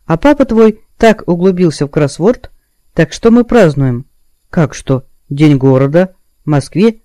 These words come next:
восемьсот пятьдесят лет. Не шутка. Вся Москва празднует, а мама говорит, давно гостей не звала». «Понятно. А кто ещё будет?» «Ещё Инга с мужем и наши соседи». «Гнатюки?»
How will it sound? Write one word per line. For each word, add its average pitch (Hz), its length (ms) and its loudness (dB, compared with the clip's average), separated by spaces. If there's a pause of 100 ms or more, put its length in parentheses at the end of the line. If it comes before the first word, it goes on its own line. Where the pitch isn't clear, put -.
восемьсот 147 580 -2
пятьдесят 156 460 -4
лет. 135 300 -2 (260)
Не 156 140 -2
шутка. - 540 -2 (220)
Вся - 220 -2
Москва 190 420 0
празднует, 143 600 0 (200)
а 143 140 -2
мама 160 300 2
говорит, 139 460 -2 (260)
давно 160 340 2
гостей 143 400 0
не 135 160 0
звала». 131 440 -2 (380)
«Понятно. 165 600 0 (200)
А 190 120 -4
кто - 160 -2
ещё 151 360 -2
будет?» 202 420 -4 (340)
«Ещё 185 400 -2 (240)
Инга 156 340 0
с - 80 -8
мужем 180 360 -2 (180)
и 160 100 0
наши 170 280 2
соседи». 131 640 -4 (420)
«Гнатюки?» 208 720 0